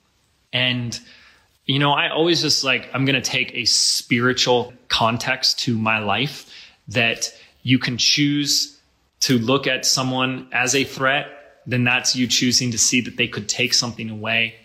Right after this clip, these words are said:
And that's from a place of lack. But from a spiritual perspective of life is happening for you,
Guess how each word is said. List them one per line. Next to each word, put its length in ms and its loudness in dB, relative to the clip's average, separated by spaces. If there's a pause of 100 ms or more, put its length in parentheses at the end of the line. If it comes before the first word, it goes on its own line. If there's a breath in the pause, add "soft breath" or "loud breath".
(180)
And 120 -2
that's 200 0
from 200 -6
a 60 -6
place 300 -2
of 100 -10
lack. 480 -2 (400 loud breath)
But 160 -2
from 200 0
a 180 -4
spiritual 540 0
perspective 580 -2
of 140 -8
life 280 -2
is 120 -2
happening 440 -2
for 360 -4
you, 460 0